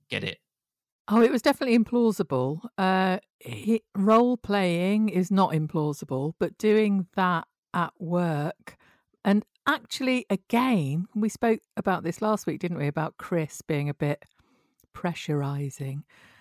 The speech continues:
Speaker 2: Tracy was, "No, no, no, let's not do that." And he was like, he didn't force her to do it, but he kind of did a bit, didn't he?
Speaker 1: He did it by sort of making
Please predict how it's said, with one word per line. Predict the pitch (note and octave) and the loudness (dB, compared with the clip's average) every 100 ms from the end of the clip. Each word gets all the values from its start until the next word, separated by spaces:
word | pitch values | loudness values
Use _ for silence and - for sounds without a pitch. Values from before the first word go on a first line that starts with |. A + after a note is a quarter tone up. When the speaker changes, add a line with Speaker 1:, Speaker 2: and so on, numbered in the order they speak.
| _ _ _ _ _ _ | _ _ _ _ _ _
Speaker 2:
Tracy | - C#4 C#4 A3 | 0 0 2 2
was, | G#3+ A3 | 0 4
"No, | A#3 C4+ | 4 4
no, | C4 B3 B3 | 2 4 4
no, | A3 F3+ F3+ | 4 2 2
let's | G3+ B3+ D#4+ | 2 -2 -2
not | A3+ - | -2 -2
do | - F#3+ | 0 -2
that." | D3+ | -2
And | E3+ | -2
he | F3 | -2
was | F3 | -2
like, | F3+ _ _ _ _ _ _ | -6 _ _ _ _ _ _
he | A3 A3+ G#3+ G#3+ _ _ | 2 4 4 0 _ _
didn't | G#4 - - | -12 -10 -12
force | - A3 G#3 G3 - | 2 4 6 2 0
her | - C3+ C3 | 0 0 0
to | - D#3 | -4 -8
do | C#3+ B2 | -2 -2
it, | G#2 G2+ - _ - | 0 -4 -6 _ -2
but | F#3+ - _ | -2 -2 _
he | G3+ G#3 | -12 -10
kind | - G#3 A3 G#3+ G#3+ | -8 -4 -2 -2 -4
of | G3 | -8
did | - G3+ F#3 | -6 -6 -6
a | - | -8
bit, | - E3+ C3+ - | -4 -4 -6 -10
didn't | F#3+ E3+ D3 | -10 -8 -6
he? | C#3+ C3+ _ _ _ _ _ _ - | -4 -6 _ _ _ _ _ _ -6
Speaker 1:
He | |
did | C#3+ F3+ | -2 0
it | G#3+ | 0
by | D#3 | 0
sort | D#3 D#3 | 0 0
of | C#3+ | -2
making | C#3 - | -4 -6